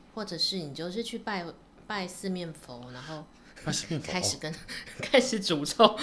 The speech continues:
Speaker 1: 开始诅咒公司。
Speaker 2: 不是吧？你去拜佛的时候还诅咒人？
Speaker 1: 不是，不是，对，对，对，不行，就你可以
Speaker 2: 你去拜佛是要祝福他们身体健康。
Speaker 1: 然后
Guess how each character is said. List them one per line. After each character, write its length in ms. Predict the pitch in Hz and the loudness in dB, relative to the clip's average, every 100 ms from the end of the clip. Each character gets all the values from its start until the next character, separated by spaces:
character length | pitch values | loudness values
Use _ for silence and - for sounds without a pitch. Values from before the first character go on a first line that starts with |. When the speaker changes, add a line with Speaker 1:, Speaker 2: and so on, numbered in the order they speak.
| - 254 247 - | 2 2 2 2
Speaker 1:
开 160 | 220 208 | 2 2
始 80 | |
诅 160 | 190 151 | 2 0
咒 240 | - - - - - - - - | 2 2 2 -2 -14 -20 -6 0
公 100 | 196 | 2
司。 140 | 220 | 6
Speaker 2:
不 100 | 127 | 8
是 180 | 127 208 | 10 10
吧？ 180 | 196 135 | 10 10
你 80 | |
去 160 | 123 233 | 8 10
拜 180 | 220 180 | 12 12
佛 260 | 160 127 | 12 12
的 60 | 147 | 12
时 80 | 185 | 12
候 60 | |
还 160 | 147 160 | 12 12
诅 160 | 180 170 | 10 8
咒 160 | 160 | 8
人？ 80 | 107 | 6
Speaker 1:
不 60 | 220 | 4
是， 80 | |
不 60 | 104 | 2
是， 60 | 202 | 4
对， 0 | |
对， 120 | 190 | 6
对， 100 | 180 | 6
不 100 | 208 | 4
行， 260 | 196 143 156 | 4 4 2
就 80 | |
你 60 | 202 | 0
可 60 | - | 0
以 40 | |
Speaker 2:
你 80 | 170 | 8
去 140 | 254 | 12
拜 100 | 202 | 12
佛 160 | 131 120 | 12 12
是 80 | 156 | 12
要 100 | 151 | 12
祝 160 | 160 | 10
福 140 | 117 113 | 8 8
他 120 | 127 | 8
们 100 | 120 | 8
身 160 | - 120 | 6 2
体 120 | 104 | 2
健 200 | 107 95 | 2 2
康。 320 | 92 90 90 - - - | 4 2 -2 -12 -20 -12
Speaker 1:
然 120 | 151 | -10
后 160 | 160 | -4